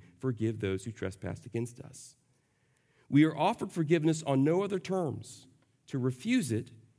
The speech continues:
is to refuse God's mercy for ourselves. There is no hint of exceptions, and God means what he says."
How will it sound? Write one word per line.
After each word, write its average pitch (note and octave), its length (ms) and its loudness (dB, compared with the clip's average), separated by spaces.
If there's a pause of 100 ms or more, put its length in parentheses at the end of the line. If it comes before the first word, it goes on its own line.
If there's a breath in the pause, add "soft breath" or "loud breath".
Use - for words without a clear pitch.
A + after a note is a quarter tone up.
(180)
is B2+ 120 -6
to C3+ 80 -2
refuse C3 400 -2
God's C#3 280 0
mercy C3 360 0
for B2 200 -4
ourselves. G2+ 520 -6
There A2+ 180 -2
is B2 100 -4
no D3+ 220 2
hint D3+ 260 -2
of B2 80 -8
exceptions, A2+ 720 -6 (300 soft breath)
and G#2+ 120 -4
God G#2+ 220 -2
means G#2 240 -2
what G2+ 100 -6
he G2 80 -8
says." - 380 -18